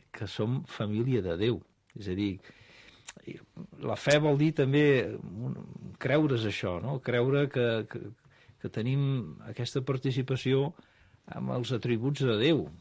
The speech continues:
Però és que això, això és molt atrevit, el cristianisme, no?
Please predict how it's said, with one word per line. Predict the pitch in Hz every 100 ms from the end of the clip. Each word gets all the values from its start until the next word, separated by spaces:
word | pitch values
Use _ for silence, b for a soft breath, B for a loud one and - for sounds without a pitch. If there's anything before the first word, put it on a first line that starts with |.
| _ -
Però | - 101
és | 101 -
que | 113 110 87
això, | 87 - 98
això | 104 - 87
és |
molt | 123 139 151 147
atrevit, | - 101 127 151
el | 104
cristianisme, | 92 - 85 90 92 92 87
no? | 98